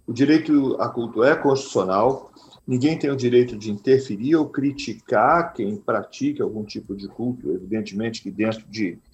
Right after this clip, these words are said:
de uma certa razoabilidade, dentro da licitude.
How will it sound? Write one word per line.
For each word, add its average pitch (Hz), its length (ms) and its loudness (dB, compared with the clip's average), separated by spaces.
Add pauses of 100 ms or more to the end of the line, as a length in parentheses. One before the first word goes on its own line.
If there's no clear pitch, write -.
(260)
de 117 80 -4
uma 110 140 0
certa 110 280 0
razoabilidade, 101 960 0
dentro 101 260 -2
da 85 120 -2
licitude. 139 720 -4